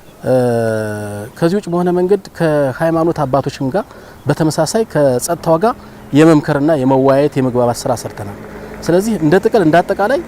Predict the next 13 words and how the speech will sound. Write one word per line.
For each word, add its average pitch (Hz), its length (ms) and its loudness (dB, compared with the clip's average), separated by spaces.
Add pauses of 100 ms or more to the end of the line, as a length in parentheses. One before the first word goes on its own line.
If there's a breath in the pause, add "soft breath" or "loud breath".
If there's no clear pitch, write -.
(2000)
ሁሉንም 226 380 6
በሚባል 156 420 4
ደረጃ 120 240 -2 (100)
ወጣቱንም፣ 165 540 0 (680)
ሴቱንም፣ 180 460 2 (2250)
የሃይማኖት 175 500 2
አባቱንም 151 440 -2 (380 soft breath)
አጠቃላይ 190 440 0
ሁሉንም 220 520 2
የማህበረሰብ 143 680 0
ክፍል 143 240 -6
በሚባል 156 440 0
ደረጃ 123 240 -4